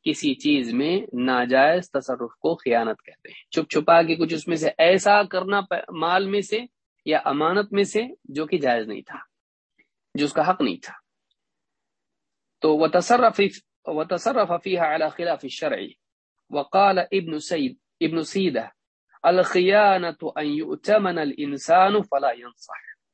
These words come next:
کہتے خیانت یہ ہے کہ انسان کے پاس کوئی امانت رکھی جائے اور وہ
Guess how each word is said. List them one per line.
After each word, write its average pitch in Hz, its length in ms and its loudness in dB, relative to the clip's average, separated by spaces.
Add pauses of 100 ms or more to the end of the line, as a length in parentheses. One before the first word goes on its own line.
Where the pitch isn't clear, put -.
(540)
کہتے 151 220 -2
خیانت 185 600 2
یہ 143 140 -2
ہے 117 180 -6 (480)
کہ 160 140 2
انسان 185 480 2
کے 196 100 2
پاس 185 320 0
کوئی 180 200 2
امانت 175 440 0
رکھی 143 260 -8
جائے 139 320 -2 (440)
اور 147 160 2
وہ 196 320 2